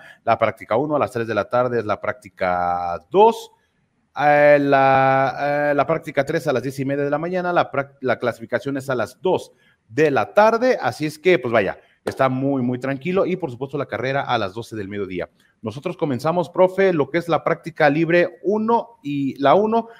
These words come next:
media hora antes, la práctica libre dos, comenzamos una hora antes, la práctica tres, media hora antes, la clasificación una hora antes y la carrera seguramente la vamos a iniciar una hora antes también para que usted se sume a la transmisión.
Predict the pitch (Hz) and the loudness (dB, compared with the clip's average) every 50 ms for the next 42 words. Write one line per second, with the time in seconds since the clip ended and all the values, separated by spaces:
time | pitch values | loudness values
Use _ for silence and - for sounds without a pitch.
0 | - _ _ - 143 156 160 156 151 156 143 143 160 180 196 190 196 220 220 220 | -20 _ _ -2 0 2 4 4 4 6 4 4 4 4 0 -2 0 0 0 0
1 | - - 147 135 123 123 - 135 135 - 131 - 123 123 131 123 117 113 131 156 | 0 -4 -2 -2 -2 0 0 -2 -4 -4 -4 -2 -2 0 0 0 0 0 0 -2
2 | 139 - 123 110 107 - 117 113 117 - 113 107 107 101 104 110 127 147 160 - | -2 -2 -6 -6 -6 -4 -6 -6 -6 -8 -8 -6 -4 -2 0 0 0 0 -2 -2
3 | - 175 165 - _ _ _ _ _ - 110 107 - - 117 - 120 - 117 104 | -2 -2 -2 -2 _ _ _ _ _ 0 0 2 2 0 -4 -4 -4 -4 -4 -4
4 | - 117 120 104 110 110 107 113 127 139 147 151 151 - 156 156 - 117 110 110 | -2 -2 -4 -4 -4 -6 -4 0 0 2 0 0 -2 -4 -6 -6 -4 -6 -4 0
5 | 117 127 131 - 131 120 110 - - - 101 _ - - 92 - 127 123 127 123 | 0 0 0 0 2 2 2 2 0 -8 -16 _ -6 -6 -6 -6 -6 -10 -8 -8
6 | 131 123 127 123 127 131 143 156 165 - - 214 208 - _ _ _ _ _ _ | -6 -4 -2 0 2 2 2 2 0 2 0 0 0 -2 _ _ _ _ _ _
7 | _ _ _ _ _ _ _ _ _ _ _ _ _ _ - - 160 165 160 143 | _ _ _ _ _ _ _ _ _ _ _ _ _ _ -6 0 2 4 4 4
8 | - 139 127 139 165 185 196 208 208 208 - - - - - _ - - - - | 4 4 4 4 4 4 6 6 4 4 0 -10 -20 -20 -20 _ -20 -18 -12 0
9 | - 139 135 165 214 240 240 233 254 269 262 262 - 262 214 160 147 160 170 175 | 2 2 2 2 4 2 4 4 4 0 0 0 0 2 4 4 4 4 2 0
10 | 160 156 151 151 139 131 - 175 196 214 226 220 - - - - - 156 156 151 | -4 -4 -4 -4 -4 -4 0 4 8 8 8 6 4 -6 -14 -6 -4 -4 -2 0
11 | 135 135 135 123 120 127 135 120 110 - 107 - - 104 98 104 104 104 98 110 | 0 0 2 2 2 0 0 -2 -4 -8 -12 -10 -8 -8 -8 -8 -8 -8 -4 -4
12 | 101 113 - - 85 - 104 82 82 - - 104 95 92 90 87 - - 76 73 | -4 -4 -6 -10 -16 -16 -16 -16 -16 -14 -14 -12 -10 -10 -10 -10 -12 -14 -18 -20
13 | 73 _ _ _ | -20 _ _ _